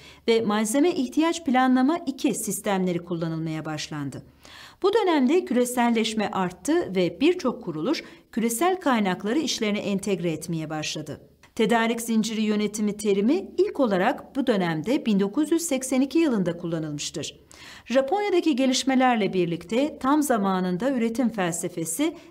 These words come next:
ve yalın üretim sistemleri de bu dönemde ortaya çıkmış ve firmalar işlerini bu felsefeye göre değiştirmeye başlamıştır. Bin dokuz yüz doksanlarda şirketler temel yetkinliklerine odaklanmaya başladılar ve uzmanlaşma ana odak noktası haline geldi.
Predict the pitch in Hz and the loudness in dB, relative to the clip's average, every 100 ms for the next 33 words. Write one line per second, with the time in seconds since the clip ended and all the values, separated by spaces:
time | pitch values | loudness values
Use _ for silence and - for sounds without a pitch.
0 | - 220 202 - 196 285 339 277 269 311 | -2 2 2 2 2 4 4 4 2 2
1 | 254 - 202 - 202 180 170 156 151 269 | 2 0 -6 -2 0 0 0 -2 0 0
2 | 311 - - - 415 339 220 180 165 160 | 0 -10 -6 0 4 4 2 0 -2 -4
3 | 151 165 151 - 160 233 349 - - - | -6 -8 -6 -10 -4 0 0 -2 -14 -4
4 | 254 302 - 233 185 170 233 - - 208 | -2 -2 -2 0 0 2 0 0 -4 0
5 | 190 185 226 320 330 320 294 277 294 269 | 0 0 0 0 2 0 2 -2 0 0
6 | 185 202 302 254 214 - 190 180 156 151 | 2 0 2 2 0 -2 -2 -2 -2 -6
7 | 151 160 147 - 139 - - _ _ 254 | -8 -8 -8 -8 -10 -12 -18 _ _ 2
8 | 277 359 403 440 392 381 254 254 240 214 | 4 4 0 2 2 2 0 2 0 2
9 | 208 190 196 320 - 226 - 202 202 220 | 2 0 2 0 0 -4 -2 -4 -2 -2
10 | 285 - 214 202 294 294 233 233 214 202 | -2 -2 -2 2 2 2 0 0 -2 -2
11 | 208 196 190 190 180 175 170 175 165 165 | 0 0 0 0 -2 -2 -4 -4 -4 -4
12 | 160 156 151 170 151 147 175 165 - - | -6 -8 -6 -8 -8 -8 -8 -10 -20 -20
13 | _ 294 - 277 240 262 269 269 269 - | _ 0 2 -2 2 4 4 4 2 0
14 | 381 370 233 262 269 208 240 240 190 - | -2 0 0 0 0 0 0 0 -4 -4
15 | 180 175 170 170 156 151 151 151 139 | -6 -6 -6 -6 -6 -8 -8 -8 -8